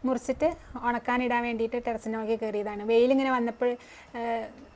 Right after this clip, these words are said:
ഒരു പ-, ഒമ്പത് മണി, പത്ത് മണിയൊക്കെ ആവാറായിട്ടുണ്ടാവും ഇപ്പോൾ. ഏട്ടൻ ഷോപ്പിൽ പോയി, സൂര്യൻ ഇവിടെ ഉണ്ട്.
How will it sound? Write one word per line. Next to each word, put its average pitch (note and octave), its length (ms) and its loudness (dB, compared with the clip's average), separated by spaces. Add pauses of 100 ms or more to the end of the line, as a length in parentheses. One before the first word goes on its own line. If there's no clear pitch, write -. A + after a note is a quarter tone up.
ഒരു C4 300 8
പ-, C4+ 260 2 (220)
ഒമ്പത് C4 260 2
മണി, C#4+ 180 4
പത്ത് E4 240 4
മണിയൊക്കെ F4 260 6
ആവാറായിട്ടുണ്ടാവും E4 760 8
ഇപ്പോൾ. B3 240 0 (520)
ഏട്ടൻ D#4 320 4
ഷോപ്പിൽ F4 280 4
പോയി, D#4+ 420 6
സൂര്യൻ C#4 440 4
ഇവിടെ C4+ 200 8
ഉണ്ട്. C4 280 4